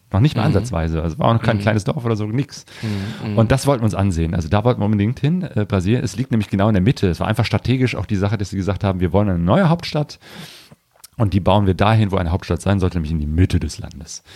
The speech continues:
Speaker 2: Mhm,
Speaker 1: Und deswegen
Speaker 2: mhm.
Speaker 1: Brasilien, damals, äh, gab's nur Urwald drumherum und da haben sie wirklich in den Urwald hinein diese Stadt gebaut.
Speaker 2: Mhm.
Speaker 1: Und genau, ich habe ja gerade erzählt, wir waren ja schon mal, äh, bisschen so an der Küste entlang und diese typischen Städte, Salvador und so weiter, ähm,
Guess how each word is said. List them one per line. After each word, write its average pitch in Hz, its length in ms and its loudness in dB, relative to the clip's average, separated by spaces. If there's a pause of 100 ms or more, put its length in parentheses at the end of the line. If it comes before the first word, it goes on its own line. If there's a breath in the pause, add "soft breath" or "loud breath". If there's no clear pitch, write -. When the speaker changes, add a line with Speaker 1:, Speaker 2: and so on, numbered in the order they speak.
(240 loud breath)
Speaker 2:
Mhm, 113 160 -2
Speaker 1:
Und 95 100 0
deswegen 98 480 2
Speaker 2:
mhm. 87 60 -8
Speaker 1:
Brasilien, 90 640 0
damals, 95 380 0
äh, 87 260 -2 (240)
gab's - 240 -6
nur 85 100 2
Urwald 95 320 2
drumherum 87 340 0
und 82 120 -2
da 80 80 -2
haben 92 100 0
sie 85 100 -4
wirklich 85 320 -6
in - 100 0
den 95 120 2
Urwald 87 300 2
hinein 82 260 0
diese 78 140 -4
Stadt - 240 -6
gebaut. 76 420 -6 (680 loud breath)
Speaker 2:
Mhm. 113 80 -4
Speaker 1:
Und 120 300 0
genau, 123 320 2 (380)
ich 113 200 -2
habe 107 160 2
ja 107 60 2
gerade - 180 0
erzählt, 107 300 2
wir 104 80 4
waren 113 100 4
ja 127 80 4
schon 131 140 2
mal, 117 260 4
äh, 101 120 4
bisschen 104 240 -2
so 101 100 2
an 98 80 4
der 92 100 0
Küste 123 280 0
entlang 104 260 2
und 92 80 0
diese 87 220 0
typischen 98 320 -2
Städte, 101 320 0
Salvador 92 560 2
und 92 80 0
so 85 100 0
weiter, 87 500 0
ähm, 82 300 -2